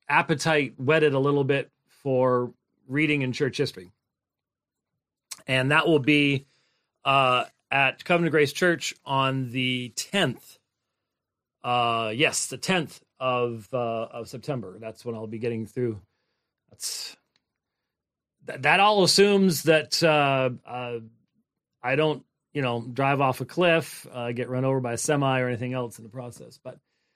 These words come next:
uh, if you're in the area, uh, look that up, and, um, I'm looking forward to that. So, um, so many things to look at. I, um,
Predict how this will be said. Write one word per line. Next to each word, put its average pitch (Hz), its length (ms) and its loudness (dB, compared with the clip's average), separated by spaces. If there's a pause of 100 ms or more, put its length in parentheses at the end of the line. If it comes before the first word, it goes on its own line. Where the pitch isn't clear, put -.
(240)
uh, 131 280 0
if 139 180 0
you're 147 140 4
in 156 80 4
the 151 140 2
area, 147 440 4 (160)
uh, 120 220 -10
look 135 240 -4
that 139 180 2
up, 131 220 0 (160)
and, 120 360 -4
um, 113 380 -4 (580)
I'm 120 140 -6
looking 123 220 -2
forward 131 200 2
to 117 60 -2
that. 110 160 -6 (960)
So, 254 380 4 (120)
um, 185 440 4 (1200)
so - 320 2
many 254 140 4
things 208 280 2
to 180 80 2
look 180 160 4
at. 160 300 2
I, 175 300 2
um, 147 280 -2